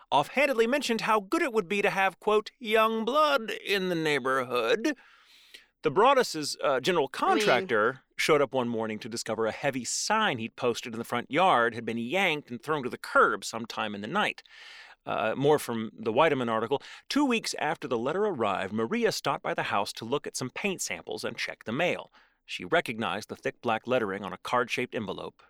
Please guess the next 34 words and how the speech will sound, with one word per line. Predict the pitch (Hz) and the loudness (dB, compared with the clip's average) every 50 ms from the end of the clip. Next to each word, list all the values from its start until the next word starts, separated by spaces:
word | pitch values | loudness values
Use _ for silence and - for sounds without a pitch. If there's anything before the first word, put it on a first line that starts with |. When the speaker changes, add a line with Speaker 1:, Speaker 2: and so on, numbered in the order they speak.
| _ - | _ -18
Speaker 1:
and | 95 - | -16 -14
called | - - - 82 - | -14 -14 -14 -14 -16
the | - | -16
police. | - - 92 95 107 92 - - - - - - _ _ _ _ _ _ _ _ _ _ _ _ _ | -16 -12 -10 -8 -6 -6 -6 -6 -8 -8 -10 -12 _ _ _ _ _ _ _ _ _ _ _ _ _
"Welcome | - 110 127 139 - - 123 123 | 0 2 2 2 0 -2 -2 -2
again | 113 98 143 160 156 131 120 | -2 0 0 0 2 0 -2
to | 104 120 | -2 -2
your | 117 117 120 117 | 0 0 0 2
new | 120 127 127 | 2 0 -2
home | 117 - - 156 165 156 131 107 95 | -2 -2 -2 -2 -2 -2 -4 -6 -8
at | - - | -8 -6
six | - - 120 - - - | -6 -6 -6 -6 -8 -6
fifty-seven | - 139 - - 110 - - 123 107 104 104 | -4 -4 -4 -4 -4 -2 -2 -2 -2 -2 -2
Boulevard," | 107 156 156 127 92 98 80 76 - - - - _ _ - | -2 -2 -2 -2 -2 -4 -4 -4 -6 -10 -14 -18 _ _ -14
the | - | -10
watcher | 85 82 80 - - 82 80 | -6 -6 -6 -6 -8 -10 -10
wrote. | 80 85 82 - - - - - - - - - - - - - _ - | -10 -10 -10 -12 -14 -18 -20 -20 -20 -20 -20 -20 -20 -20 -20 -20 _ 0
"The | 170 165 | 2 4
workers | 185 208 185 - 190 165 - | 6 6 4 4 0 0 2
have | 175 165 147 | 0 0 2
been | 175 175 170 | 0 0 0
busy, | 156 247 269 - - 107 90 92 131 - - | 0 0 0 0 -2 -4 -6 -8 -12 -12 -8
and | 113 104 | -4 -2
I | 117 | -2
have | 120 | -2
been | 107 120 117 120 | 0 -2 0 2
watching | 135 151 160 151 - - 127 127 | 4 4 4 4 0 -4 -4 -2
you | 127 127 | -2 -2
unload | 127 127 127 131 143 139 131 - | -2 -2 0 0 0 0 0 -2
carfuls | - - - 180 180 - - 127 120 104 98 92 104 | -2 0 2 2 2 0 -2 -4 -4 -4 -4 -6 -6
of | 110 95 | -6 -4
your | 110 104 | -6 -4
personal | - - 135 123 - 117 110 | -4 -4 -4 -2 -4 -4 -4
belongings. | 110 110 131 156 180 170 127 98 82 - - | -4 -2 -2 -2 -2 -4 -4 -6 -8 -10 -14